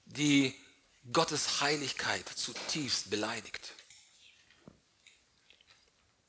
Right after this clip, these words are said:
Wir lesen in Johannes oder im Markus-Evangelium,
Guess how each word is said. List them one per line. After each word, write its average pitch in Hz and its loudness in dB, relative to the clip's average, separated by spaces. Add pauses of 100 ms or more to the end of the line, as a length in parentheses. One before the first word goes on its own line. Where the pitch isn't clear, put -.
(120)
Wir - -10
lesen 143 4
in 120 0
Johannes 143 4
oder 117 4 (380)
im 123 -2
Markus-Evangelium, 131 6